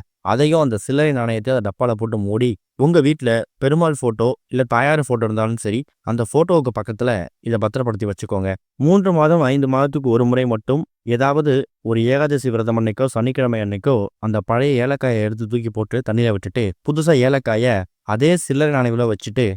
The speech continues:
நீங்க பூஜை பண்ணலாம். அதுக்கான ஆரம்பத்தை நீங்க இந்த ஒரு விஷ்ணுபதி புண்ணிய காலம்,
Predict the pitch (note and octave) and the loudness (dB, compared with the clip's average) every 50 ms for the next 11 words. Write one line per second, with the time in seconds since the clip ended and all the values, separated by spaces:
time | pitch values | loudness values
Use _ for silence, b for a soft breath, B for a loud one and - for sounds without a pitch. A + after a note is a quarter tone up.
0 | - - A2+ G#2+ G#2 - - A2+ A2 A2 - A2 G2+ F#2+ F#2+ F#2+ - _ _ _ | -6 -6 -6 -4 -4 -4 -4 -4 -4 -4 -4 -4 -4 -2 -4 -4 -6 _ _ _
1 | - A2 A2+ B2 C#3+ - C#3 B2+ A#2 G#2+ G#2+ B2 D3+ F3 F3 D#3+ C3 A#2 - A#2 | -4 -4 -4 -2 -2 0 0 0 2 2 2 2 2 2 2 0 0 -2 -2 -2
2 | B2+ C#3+ - _ - - A2 A#2 C#3+ F3 F3 E3 D#3+ C3+ A#2 B2 C#3 C#3+ D3+ C#3+ | -2 -2 -4 _ -8 -4 0 2 2 2 4 2 2 2 2 0 2 2 2 2
3 | C3 C3 B2+ A2+ G#2+ - - D3+ C#3 B2+ B2+ A#2+ - A2 A2 A2+ A2 G2+ G#2 G#2 | 2 2 2 0 -2 -2 -4 -4 -2 -2 -2 -2 -2 -2 -2 -2 -2 -4 -4 -4
4 | A#2 D3 | -4 -4